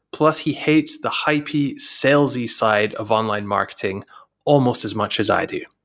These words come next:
Miles and his wife Melanie run an incredibly successful authority site in the spirituality space. And Miles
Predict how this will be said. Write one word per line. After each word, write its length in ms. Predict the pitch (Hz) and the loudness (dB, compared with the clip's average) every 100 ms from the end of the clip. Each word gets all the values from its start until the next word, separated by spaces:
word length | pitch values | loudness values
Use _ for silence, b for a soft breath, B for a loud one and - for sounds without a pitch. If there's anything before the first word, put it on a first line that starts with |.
| _ _ - | _ _ -4
Miles 340 | 135 180 190 | 2 2 2
and 100 | 185 | -2
his 120 | 170 131 | -4 -2
wife 340 | 127 131 131 | 0 -2 -2
Melanie 540 | 120 117 120 113 107 | -2 0 0 0 -4
run 280 | 101 113 113 | -4 0 0
an 160 | 110 110 | 0 -4
incredibly 840 | 117 - - 147 156 156 143 135 | -6 -6 -2 0 2 2 2 0
successful 720 | 123 120 - 107 104 - 107 | 0 -4 -2 -2 -2 -4 -4
authority 400 | 101 - 104 101 | -4 -2 0 0
site 360 | 95 110 98 95 - | 0 0 0 -2 -6
in 80 | |
the 80 | 107 | -4
spirituality 920 | - - 120 107 104 107 95 98 - 101 | -4 0 2 2 2 -4 -2 -4 -4 -6
space. 500 | - 92 - - - _ _ _ _ _ _ | -2 -2 -2 -4 -4 _ _ _ _ _ _
And 120 | 127 | -4
Miles 320 | 135 160 160 | 2 2 2